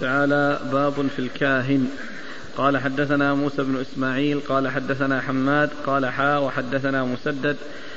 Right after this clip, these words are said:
قال: حدثنا يحيى عن حماد بن سلمة عن حكيم الأثرم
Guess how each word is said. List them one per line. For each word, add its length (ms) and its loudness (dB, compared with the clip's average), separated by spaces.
قال: 220 2
حدثنا 600 0
يحيى 300 0
عن 260 0
حماد 360 0
بن 280 -2
سلمة 360 2
عن 140 -2
حكيم 400 -2
الأثرم 500 0